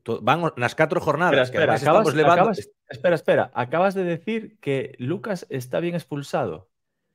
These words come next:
Speaker 2: Dijiste
Speaker 1: Sí, sí.
Speaker 2: eso.
Speaker 1: Eh, sí,
Speaker 2: Porque
Speaker 1: eso
Speaker 2: nos
Speaker 1: dixen
Speaker 2: están
Speaker 1: antes.
Speaker 2: diciendo que hablamos sin
Speaker 1: O sea,
Speaker 2: argumentar
Speaker 1: bueno.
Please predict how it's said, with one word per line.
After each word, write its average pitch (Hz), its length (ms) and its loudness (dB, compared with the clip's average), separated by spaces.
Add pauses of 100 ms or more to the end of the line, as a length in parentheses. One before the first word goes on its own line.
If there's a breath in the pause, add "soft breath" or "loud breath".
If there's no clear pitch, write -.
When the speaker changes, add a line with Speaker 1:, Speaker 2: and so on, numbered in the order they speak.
(260)
Speaker 2:
Dijiste 131 400 -2
Speaker 1:
Sí, 120 60 2
sí. 101 100 0
Speaker 2:
eso. 90 220 -14 (100)
Speaker 1:
Eh, - 160 -20 (240)
sí, - 100 -14
Speaker 2:
Porque 113 180 -4
Speaker 1:
eso 120 40 0
Speaker 2:
nos 127 80 -2
Speaker 1:
dixen 131 160 -4
Speaker 2:
están 151 80 -2
Speaker 1:
antes. 165 160 -4
Speaker 2:
diciendo 185 380 -2 (280 loud breath)
que - 80 -6
hablamos 139 300 0
sin 160 80 -4
Speaker 1:
O 156 80 0
sea, - 0 -
Speaker 2:
argumentar 147 640 -2 (100)
Speaker 1:
bueno. - 40 -20